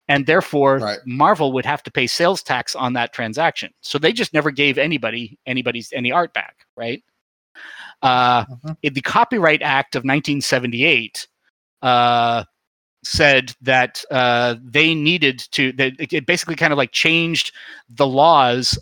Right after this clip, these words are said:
Speaker 1: about who would own that kind of art, right? Like, who would own the original art of that sort of thing. And publishers suddenly kind of had to scramble to make sure their paperwork was in order. And so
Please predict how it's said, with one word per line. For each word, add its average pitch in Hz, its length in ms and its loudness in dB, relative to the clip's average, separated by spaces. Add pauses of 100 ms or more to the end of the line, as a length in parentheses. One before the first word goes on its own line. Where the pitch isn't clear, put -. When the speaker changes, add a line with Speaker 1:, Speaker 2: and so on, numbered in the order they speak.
Speaker 1:
about 123 580 -2 (560)
who 180 240 0
would 143 240 2
own 147 340 4
that 120 280 0
kind 117 220 -6
of 110 100 -12
art, 120 440 -6
right? 120 180 -2
Like, 123 140 -6
who 147 120 -4
would 143 180 0
own 135 220 2
the 120 100 -2
original 123 400 -6
art 123 220 -2
of 98 60 -14
that 110 140 -10
sort 123 120 -12
of 110 60 -14
thing. 123 140 -6
And 120 120 -6
publishers 170 460 2
suddenly 156 280 0
kind 143 200 -2
of 123 60 0
had 127 120 0
to 113 60 -10
scramble 147 640 0 (320)
to 139 100 -6
make 156 160 2
sure 147 220 2
their 135 140 2
paperwork 123 680 -2 (220)
was 131 180 0
in 127 120 0
order. 135 340 -2 (1300)
And 143 160 0
so 139 480 4